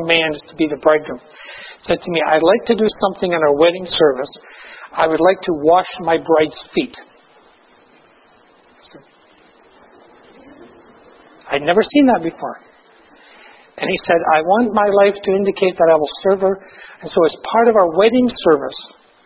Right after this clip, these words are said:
I would like to wash her feet." We talked about how we could do that sensitively and carefully. And he said, "We'll have many non-Christians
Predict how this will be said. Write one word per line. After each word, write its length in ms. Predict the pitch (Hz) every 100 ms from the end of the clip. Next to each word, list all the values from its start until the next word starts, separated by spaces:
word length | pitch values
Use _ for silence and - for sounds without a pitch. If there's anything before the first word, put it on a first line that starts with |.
| _ _ _ _ _ _ _
I 120 | -
would 140 | 156 147
like 200 | 151 151
to 100 | 151
wash 240 | 143 143 -
her 80 | 151
feet." 360 | - 120 - - _ _ _ _ _ _ _ _ _ _ _
We 100 | 180
talked 300 | - 240 262
about 180 | 214 220
how 160 | - 196
we 120 | 202
could 140 | 196 165
do 120 | 190
that 220 | 143 - -
sensitively 560 | 202 202 202 196 185 180
and 100 | 175
carefully. 380 | 170 156 - - - - -
And 120 | 175
he 60 | 151
said, 160 | 175 147
"We'll 240 | 202 233
have 100 | 185
many 260 | 190 208 196
non-Christians 760 | 185 190 190 214 - - 135